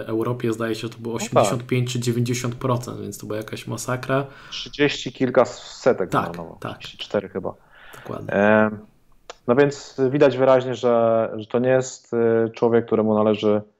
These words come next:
Speaker 2: powierzyć zadanie zdobywania bramek, e, w swoim zespole F P L. Trochę trudniejsze zadanie ma Bielsa, bo nie ma za bardzo, e, wyboru, nie? E, ale, ale my możemy to zrobić jako gracze F P L, postawić na zupełnie kogoś innego.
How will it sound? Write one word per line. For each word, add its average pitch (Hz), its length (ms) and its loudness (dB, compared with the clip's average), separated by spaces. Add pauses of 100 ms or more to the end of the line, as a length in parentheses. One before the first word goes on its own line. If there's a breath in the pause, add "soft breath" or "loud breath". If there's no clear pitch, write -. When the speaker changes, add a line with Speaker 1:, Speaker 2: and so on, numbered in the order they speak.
(920 soft breath)
Speaker 2:
powierzyć 131 420 8
zadanie 123 360 6
zdobywania 117 460 2
bramek, 110 600 2 (180)
e, 98 340 -6
w 95 80 -16
swoim 101 360 -4
zespole 101 380 0
F 98 120 -2
P 98 120 -2
L. 98 240 4 (340)
Trochę 101 240 -4
trudniejsze 107 400 0
zadanie 104 300 2
ma 101 100 4
Bielsa, 98 360 4
bo 95 120 0
nie 98 100 -2
ma 92 100 0
za 95 100 -2
bardzo, 92 440 -2 (840)
e, 95 520 2
wyboru, 101 320 4
nie? 92 200 -4 (600 loud breath)
E, - 220 -2
ale, 107 360 6
ale 110 180 4
my 120 120 2
możemy 110 340 0
to 95 120 -10
zrobić 95 300 -10
jako 98 180 -10
gracze 101 280 -2
F 95 140 -4
P 101 100 0
L, 101 80 2
postawić 101 380 -6
na 104 80 -2
zupełnie 101 320 -2
kogoś 101 300 -2
innego. 98 540 2